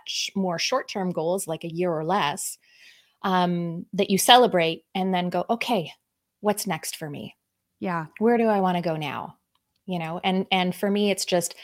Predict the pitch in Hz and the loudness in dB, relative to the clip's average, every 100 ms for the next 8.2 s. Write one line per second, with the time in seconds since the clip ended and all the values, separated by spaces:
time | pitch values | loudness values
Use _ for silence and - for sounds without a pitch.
0 | - - 208 208 214 208 196 185 175 175 | -16 0 2 4 2 2 0 0 0 0
1 | 170 165 165 165 160 156 151 - _ - | 0 0 0 0 2 2 2 -2 _ -8
2 | 180 170 - 180 180 165 160 - - _ | -4 -4 0 0 0 -2 0 -2 -4 _
3 | _ - - 156 156 - - 170 156 - | _ -12 -6 -4 -2 -2 4 4 4 0
4 | - 175 156 175 165 165 170 156 165 147 | -4 -2 -2 0 0 0 -4 -2 -2 -2
5 | 139 - - - - 185 180 165 175 170 | -4 -8 -16 -16 -8 2 2 6 6 6
6 | 160 147 165 147 139 - _ - 156 156 | 4 4 6 6 4 -4 _ 0 4 4
7 | 165 165 165 160 160 - 156 156 151 147 | 2 2 2 2 -2 -4 -4 -4 -4 -4
8 | 147 | -6